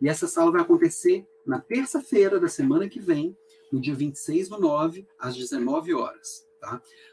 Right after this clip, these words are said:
Qualquer dúvida, me manda uma mensagem direto, eu tô à disposição pra tirar qualquer dúvida. Semana que vem, terça-feira, às dezenove horas,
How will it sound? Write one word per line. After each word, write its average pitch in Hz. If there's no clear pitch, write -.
Qualquer 165
dúvida, 123
me 123
manda 165
uma 180
mensagem 151
direto, 120
eu -
tô 135
à 135
disposição 147
pra -
tirar -
qualquer 220
dúvida. 135
Semana 226
que 262
vem, 175
terça-feira, 214
às 147
dezenove 143
horas, 185